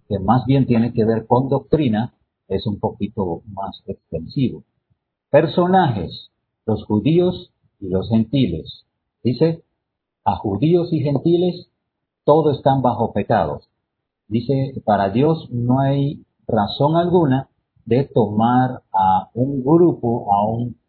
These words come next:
pueblo específico para perdonar a uno y para castigar a otro. Todos somos merecedores de, eh, la gracia de Dios. El propósito, la salvación por gracia y no por obra, lo que Dios otorga a la persona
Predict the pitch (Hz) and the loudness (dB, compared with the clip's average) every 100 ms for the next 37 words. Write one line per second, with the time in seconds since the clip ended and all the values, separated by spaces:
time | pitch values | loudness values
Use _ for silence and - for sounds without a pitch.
0 | - 143 175 131 117 107 - 101 - 165 | -2 2 4 2 0 -2 -2 -4 0 0
1 | 190 180 170 156 131 104 98 98 _ _ | 0 0 0 2 2 2 0 -2 _ _
2 | _ _ _ 117 101 95 98 110 131 147 | _ _ _ 0 2 2 2 2 4 4
3 | 170 147 143 - - 104 113 98 92 98 | 4 2 -2 -4 -10 -6 -2 -2 0 -2
4 | 90 98 98 101 104 95 - - _ _ | -2 -2 0 2 2 0 -4 -18 _ _
5 | _ 160 156 151 - 151 147 143 143 143 | _ 2 4 2 0 2 2 2 0 0
6 | - 156 147 123 120 123 - _ _ _ | 0 2 4 2 0 -4 -14 _ _ _
7 | _ 104 110 113 123 - 110 104 101 104 | _ 0 2 2 -2 -10 -4 -2 -2 -4
8 | _ 110 104 92 104 104 - 98 101 113 | _ -2 -2 0 0 0 -2 -2 0 2
9 | 147 104 - 123 131 151 156 196 190 151 | 0 0 0 0 2 2 4 4 4 0
10 | - 85 - _ _ _ _ - 104 104 | -2 -4 -6 _ _ _ _ -2 0 2
11 | 117 107 104 135 135 139 - 131 117 131 | 2 2 0 0 0 0 0 0 2 2
12 | 160 - 185 - - _ - 92 95 - | 2 2 -2 -2 -10 _ -8 -4 -2 0
13 | 113 123 147 104 80 101 98 - 90 98 | 2 4 4 2 -2 -4 -4 -4 -4 0
14 | 120 120 - 117 - 123 117 117 117 135 | -2 -2 -4 -4 2 0 2 0 0 -2
15 | 127 117 | -2 -2